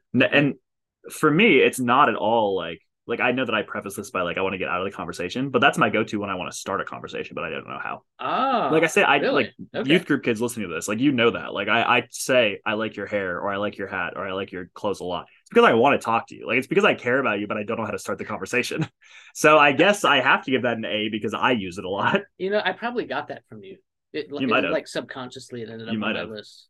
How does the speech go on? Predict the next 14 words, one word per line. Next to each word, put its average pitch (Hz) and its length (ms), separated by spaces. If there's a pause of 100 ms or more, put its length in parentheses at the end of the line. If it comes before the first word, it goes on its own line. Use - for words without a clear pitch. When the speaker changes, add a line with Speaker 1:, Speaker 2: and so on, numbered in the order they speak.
Speaker 1:
Yeah. 107 200 (280)
Speaker 2:
Yeah. 113 160
Speaker 1:
Well, 214 140
kids, 330 260
like, 311 300
kids 269 260
wear 135 320
cool 180 260
things 147 560
or, 131 140
like, 123 160
have 139 240
cool 156 240
hair. 131 400